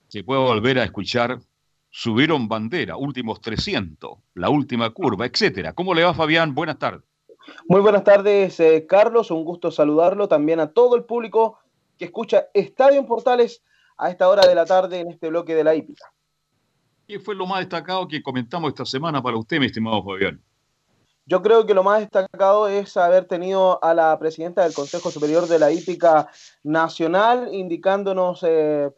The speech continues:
Speaker 2: todo lo que se ha llevado a cabo con este protocolo que fue derivado al Ministerio de Salud, en un principio al Ministerio de Hacienda, ha pasado por el Ministerio de Economía. Finalmente el Ministerio de Salud es quien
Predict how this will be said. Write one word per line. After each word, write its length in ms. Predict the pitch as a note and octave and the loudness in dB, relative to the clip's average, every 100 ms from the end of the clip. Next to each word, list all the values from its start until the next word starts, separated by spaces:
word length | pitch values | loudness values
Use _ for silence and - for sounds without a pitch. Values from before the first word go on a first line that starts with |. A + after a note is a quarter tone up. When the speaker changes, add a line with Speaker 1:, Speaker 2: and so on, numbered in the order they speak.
| _ _ _ | _ _ _
Speaker 2:
todo 220 | F3+ G#3 | 2 4
lo 120 | G3 | 4
que 140 | F3 F3 | 0 -6
se 100 | F3 | -2
ha 60 | |
llevado 320 | D#3+ D#3+ E3+ F3 | 0 2 4 4
a 80 | |
cabo 340 | D#3 E3 F3+ E3+ | 4 4 4 2
con 280 | D#3+ D#3 D#3 | -2 -4 -6
este 280 | - F3 F3+ | -10 -10 -10
protocolo 760 | E3 F3 F3 E3+ D#3 A#3 B3+ A#3 | -6 -6 -4 -6 -2 0 0 -4
que 100 | G3+ | -8
fue 400 | - A3 A3+ A3 _ _ _ _ | 2 4 6 4 _ _ _ _
derivado 720 | C#3+ F3 F#3 F3+ G#3 A3 G#3 | -4 -4 0 4 4 6 6
al 920 | G3 F3+ E3+ D#3+ D#3 D3+ D3 C#3+ B2+ | 6 4 0 -4 -10 -12 -12 -12 -12
Ministerio 1000 | D3 D#3+ E3+ E3 _ G3 G3+ G3 F#3 E3+ | -12 -8 -8 -8 _ -2 0 2 4 4
de 160 | E3 E3+ | 2 -2
Salud, 400 | E3 E3 F#3 B3 | 0 0 2 2
en 100 | A3 | 2
un 120 | F#3+ | 0
principio 560 | - F3+ G#3+ G3 G#3 F#3+ _ _ _ | -8 -12 -10 -2 0 0 _ _ _
al 120 | C3 | -4
Ministerio 960 | D#3 D#3+ D#3 F#3+ F#3+ F3+ E3+ D#3+ D#3+ | -2 -2 0 0 4 4 6 6 4
de 100 | D3+ | 4
Hacienda, 560 | D#3 - A#3+ B3+ A#3+ G#3 | 0 0 0 0 2 0
ha 40 | |
pasado 360 | F#3 F3 F#3 F3 | 0 0 0 2
por 120 | D#3+ | 0
el 80 | D#3 | -2
Ministerio 520 | D3+ D3+ D3 F3 E3+ | -4 -6 -8 -6 -2
de 80 | D#3+ | -2
Economía. 720 | D#3 D3 D3 G#3 B3+ A#3 F#3+ - _ _ _ _ | -4 -8 -6 -6 -6 -2 -2 -4 _ _ _ _
Finalmente 580 | E3+ F#3 G3 G#3 G#3+ G#3 | -2 0 2 2 2 -2
el 80 | F#3+ | -2
Ministerio 500 | F#3 F3+ G#3 G3+ G3 | -4 -2 0 2 2
de 100 | F#3 | 2
Salud 340 | F3+ F#3 G#3+ | 0 0 0
es 100 | G3+ | -2
quien 340 | G#3 G3+ G#3 | -2 -4 -4